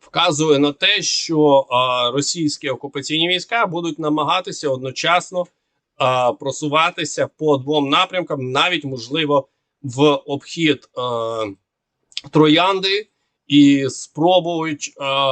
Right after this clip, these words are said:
виходити, м, на Покровськ, е, з, з півдня, але з двох напрямків, закриваючи Троянду, е, в форматі, е, створення такої собі кишені.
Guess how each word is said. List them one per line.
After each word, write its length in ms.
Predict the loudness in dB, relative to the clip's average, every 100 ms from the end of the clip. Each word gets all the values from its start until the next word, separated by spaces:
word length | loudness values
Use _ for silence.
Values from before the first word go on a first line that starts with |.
| -2
виходити, 640 | -4 -6 -6 -6 -2 -2 -2 _ _ _ _ _ -8
м, 200 | -6 -2 0 0 0
на 240 | 0 0
Покровськ, 800 | 0 -6 -6 -6 -6 -8 -14 -8
е, 300 | -4 0 0 0
з, 200 | -6 -16
з 200 | -14 -12
півдня, 520 | -2 -2 0 0 -2
але 260 | 0 0 0
з 80 | -2
двох 240 | -4 -4
напрямків, 680 | 0 -2 -2 -6 -6 -6 -10 -12
закриваючи 800 | -8 -6 -4 0 0 0 -2 -8
Троянду, 720 | -4 0 2 2 0 -6 -8
е, 640 | -10 _ _ _ -2 0
в 20 | 0
форматі, 680 | 0 2 4 4 0 -6 -8 -8
е, 120 | -8
створення 680 | -8 -12 -2 2 2 2 -4
такої 340 | -4 -4 -4
собі 280 | -6 -10 -12
кишені. 580 | -6 -2 0 0 -2